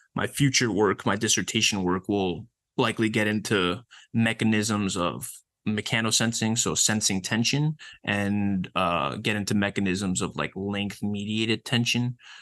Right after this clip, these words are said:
So hopefully we can start, I, I don't have any sort of, like, uh,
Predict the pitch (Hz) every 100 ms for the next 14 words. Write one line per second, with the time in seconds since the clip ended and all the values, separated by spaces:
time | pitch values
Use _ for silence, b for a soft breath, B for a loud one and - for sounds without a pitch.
0 | 98 - - 101 98 92 82 80 - 120
1 | 110 - 107 101 101 101 101 98 - 104
2 | 98 - _ _ 101 - 107 120 120 113
3 | 110 107 104 - 107 95 101 90 - -
4 | _ B B B B - 73 62 64 -